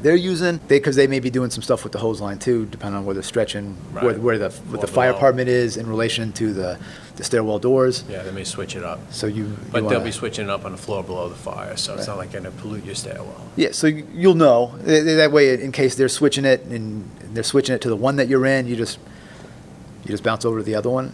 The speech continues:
Speaker 1: and, and get where you need to go. The open interior stairs, that can be tough. So if you, if you don't have the luxury of having an attached building there, you're sort of pigeonholed into the, the aerial. So we gotta stay focused on making the position. It, that's important, but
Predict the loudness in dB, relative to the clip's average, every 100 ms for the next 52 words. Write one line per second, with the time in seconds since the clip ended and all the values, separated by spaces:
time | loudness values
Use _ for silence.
0 | -12 -14 -12 -8 -4 -4 -4 -6 -4 -2
1 | -2 -6 -16 -10 2 4 6 4 4 4
2 | 4 4 4 4 4 -2 -4 -4 -2 -4
3 | 4 4 4 -4 -18 -6 -6 -2 -2 0
4 | 0 0 0 0 0 0 -2 -2 -4 -6
5 | -4 -4 -2 -2 0 -2 -4 -6 -8 -16
6 | -18 -10 -8 -4 -4 -6 -12 -4 -2 -2
7 | -8 -12 -18 -10 -2 0 0 -4 -4 -4
8 | -2 -2 -2 -6 -2 -2 0 -4 -8 -14
9 | -18 -18 -10 0 4 4 2 -2 2 4
10 | 4 2 0 -2 0 0 -2 -4 2 4
11 | 4 2 -2 2 4 4 2 -2 -2 -2
12 | -4 -6 -8 -8 0 0 0 0 -2